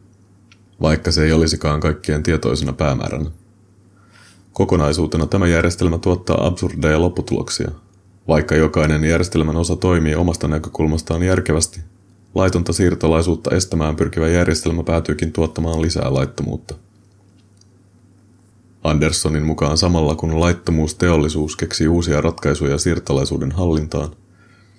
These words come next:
se tuottaa laittomuutta uusissa muodoissa.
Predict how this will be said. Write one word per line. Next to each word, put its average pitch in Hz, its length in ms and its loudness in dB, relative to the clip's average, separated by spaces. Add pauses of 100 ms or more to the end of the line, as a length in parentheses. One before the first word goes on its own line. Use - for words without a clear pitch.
(280)
se - 160 -4
tuottaa 90 460 2
laittomuutta 90 600 0
uusissa 82 400 -2
muodoissa. - 560 -4